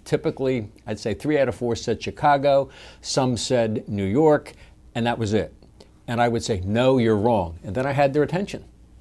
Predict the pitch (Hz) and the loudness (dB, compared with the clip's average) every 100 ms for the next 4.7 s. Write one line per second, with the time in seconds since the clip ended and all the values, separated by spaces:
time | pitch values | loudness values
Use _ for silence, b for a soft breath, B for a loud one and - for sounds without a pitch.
0 | - - - - 104 107 104 104 107 - | -20 -20 -20 -10 -6 -2 -2 -2 -4 -2
1 | 117 110 - 95 107 104 95 - 120 113 | -2 -2 -4 -4 -2 -4 -6 -4 0 0
2 | 107 - B B - 95 101 110 110 107 | 0 -4 B B -8 -4 0 2 2 0
3 | 104 98 110 117 104 101 98 98 95 151 | -2 -4 -6 -6 -6 -4 -4 -6 -4 -2
4 | 160 151 139 135 135 135 | -2 -2 -2 -2 -4 -6